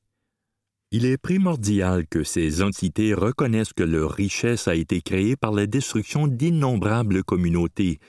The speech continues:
cultures et sociétés ethniques, qui continuent d'avoir des répercussions sur la capacité de celles-ci à prospérer.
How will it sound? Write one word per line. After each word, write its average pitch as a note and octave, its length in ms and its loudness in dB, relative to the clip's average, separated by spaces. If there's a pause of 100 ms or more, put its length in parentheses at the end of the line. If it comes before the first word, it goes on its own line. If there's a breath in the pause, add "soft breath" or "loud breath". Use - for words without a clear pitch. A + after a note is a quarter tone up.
(140)
cultures G#2+ 600 0
et G2+ 140 2
sociétés C3+ 640 -2
ethniques, G2 580 -2 (520 loud breath)
qui D2 260 -4
continuent F2 480 0
d'avoir E2+ 420 0
des E2 160 -4
répercussions F#2 800 -2
sur E2+ 160 -2
la D#2 100 -2
capacité G2 760 -2
de F#2 120 0
celles-ci A#2 560 -2
à A2 60 -2
prospérer. D#2 640 -4